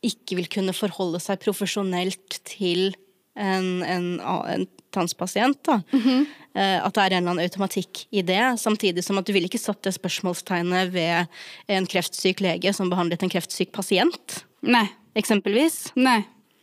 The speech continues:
Speaker 1: Så, så
Speaker 2: Nei.
Speaker 1: man har den, eh,
Speaker 2: Disse tingene er, det er ganske enkelt å reflektere over. Hvem tror du på,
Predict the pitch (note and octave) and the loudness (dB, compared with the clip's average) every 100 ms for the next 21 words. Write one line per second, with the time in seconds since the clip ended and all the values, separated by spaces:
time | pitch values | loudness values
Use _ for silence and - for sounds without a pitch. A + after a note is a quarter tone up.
0 | _ _ _ _ - - A#3 A3+ A3 A#3 | _ _ _ _ -12 -2 0 0 0 0
1 | A3+ A3 G#3+ G#3+ A3+ A3+ - F3+ F#3 G#3 | 0 2 4 4 2 0 0 2 2 2
2 | G3+ F#3 F#3 F#3 F#3 F#3 F#3 F#3+ F#3 D#3+ | 0 0 -2 -2 -2 0 0 0 -2 -6
3 | _ _ - C#4 C4+ C#4 A3+ G3+ A#3+ - | _ _ -4 -4 -2 0 2 2 2 2
4 | G#3 G3 A#3 B3+ A#3+ G3 A#3 A#3+ C#4+ - | 2 2 2 2 -2 -4 0 2 2 2
5 | - - F#3 E3+ D#3+ - - A#3+ A#3 C4+ | -2 0 0 0 -2 -2 0 2 2 2
6 | C#4 C#4+ C#4 - F#3+ E3+ E3+ G#3 D#4 - | 2 -2 -4 0 2 2 2 2 2 -2
7 | - - _ F#3+ F3+ A#3 C#4+ - G#3 F3+ | -10 -20 _ -2 4 6 4 4 2 2
8 | E3+ - - | 0 2 2